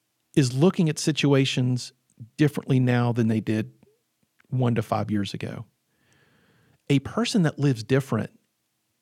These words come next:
is someone that looks at people different than they did one to five years ago, where you know how to forgive, where you know how to accept, where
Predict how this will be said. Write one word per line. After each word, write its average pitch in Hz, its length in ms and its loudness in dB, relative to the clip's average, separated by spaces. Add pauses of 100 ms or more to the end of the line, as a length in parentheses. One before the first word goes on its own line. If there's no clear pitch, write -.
(200)
is 139 100 -2
someone 170 420 2
that 147 260 0 (400)
looks 143 340 0
at - 80 -8 (220)
people 139 440 -2
different - 460 -8 (560)
than 123 120 0
they 120 120 2
did 117 200 0
one 113 240 -2
to 107 80 -4
five 107 280 -4
years 104 240 -6
ago, - 320 -10 (920)
where 147 200 4
you 160 180 4
know 185 200 6
how 151 240 4
to 147 200 0
forgive, - 580 -6 (960)
where 135 120 4
you 151 160 4
know 165 200 6
how 151 220 -2
to 143 200 -2
accept, - 680 -6 (1500)
where 151 360 4